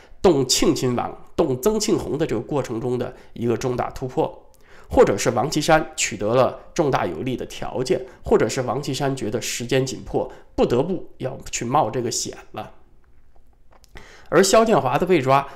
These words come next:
则更是表明对曾庆红家族要采取行动这个趋势进一步加强了。呃，那么进一步说，如果说要动到曾庆红，啊，这个事情已经比较现实了，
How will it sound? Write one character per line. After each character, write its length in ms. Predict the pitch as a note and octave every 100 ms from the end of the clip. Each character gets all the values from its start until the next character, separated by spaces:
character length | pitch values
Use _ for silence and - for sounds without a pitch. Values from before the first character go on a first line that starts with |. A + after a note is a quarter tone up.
| -
则 220 | - C#3
更 240 | D#3+ G3+ D3
是 100 | C3+
表 240 | - G2+
明 340 | G2 G#2 A#2 B2
对 320 | C3 A2 G2+
曾 200 | E3+ F3
庆 120 | F3
红 200 | B2 B2+
家 220 | B2+ C#3 C#3
族 240 | A2+ A2+ - -
要 140 | B2+
采 180 | - C3+
取 100 | A#2
行 380 | - - G#2 E3+
动 160 | F3+
这 100 | B2+
个 80 | -
趋 260 | - - F3
势 220 | F3 C3+ -
进 180 | - B2
一 60 | A#2+
步 160 | F#3
加 180 | A#2 G#2+
强 300 | - - A2
了。 80 | - - - - - - - - - - - - - - -
呃， 180 | C#3
那 100 | D#3+
么 80 | G3
进 240 | G3 C4+ D3
一 60 |
步 120 | C#3
说， 320 | A#2+ C3+ C3 -
如 160 | D#3+ B3+
果 160 | F#3
说 220 | D#3 C#3+ -
要 500 | D3+ C3+ A#2 A2+ A2
动 200 | - -
到 120 | G2
曾 160 | A#2 E3+
庆 120 | D#3
红， 220 | B2 D#3+ F3
啊， 120 | B2+
这 120 | C3
个 80 | B2
事 160 | -
情 160 | C3+ C3
已 140 | G2
经 300 | G2 A#2+ B2
比 100 | G2+
较 340 | F2 A2 F#2+ -
现 300 | - E3 B2+
实 200 | -
了， 120 | A2